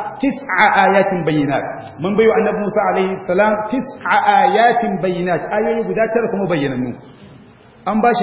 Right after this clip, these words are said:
hannu, kamar yadda Ubangiji ta'ala yake cewa, "Usluk yadaka fi jaybika takhruj bayda'a min ghairi su'in." Annabi Musa alaihi salam daga ya sanya hannunsa a gefen ajihun rigarsa kawai, daga ya fito da hannun, hannun kawai sai kaga ya haska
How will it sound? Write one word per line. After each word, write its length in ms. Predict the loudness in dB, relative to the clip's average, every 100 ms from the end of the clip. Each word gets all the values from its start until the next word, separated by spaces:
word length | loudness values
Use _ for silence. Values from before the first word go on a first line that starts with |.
| 0
hannu, 240 | 0 -2 -4 -12 -20 -20 -20 -20 -20
kamar 180 | -10 -4
yadda 120 | -2 -2
Ubangiji 240 | -2 -4 -4
ta'ala 240 | 0 0
yake 140 | 0 0
cewa, 160 | -2
"Usluk 500 | -2 -4 -6 -6 -6 -6
yadaka 360 | -2 0 0 -2
fi 120 | -6 -2
jaybika 440 | 0 0 -2 2 2 2 -4 -2
takhruj 400 | -2 -2 -2 -2 -2
bayda'a 400 | -2 2 4 4 2
min 80 | 2
ghairi 260 | 0 -2 -4
su'in." 300 | -4 -6 -8 -12 -16 -16 -18 -20 -20 -8
Annabi 240 | -4 -2 0
Musa 220 | 2 2
alaihi 240 | 2 2
salam 160 | 0 -2
daga 180 | -2 2
ya 140 | 2
sanya 220 | 2 0 0
hannunsa 240 | 0 -2
a 60 | -2
gefen 280 | 0 -2 -2
ajihun 360 | -6 -4 -4 -2
rigarsa 400 | -4 -2 -2 -2 0
kawai, 240 | 2 2
daga 160 | -2 -2
ya 120 | -2
fito 180 | -2 -2
da 100 | -2 0
hannun, 220 | -2 -2 -6 -16 -4
hannun 320 | 0 2 4 2 2
kawai 180 | 2 2
sai 140 | 0 -2
kaga 160 | -2 -2
ya 140 | -2
haska 320 | -2 -2 -4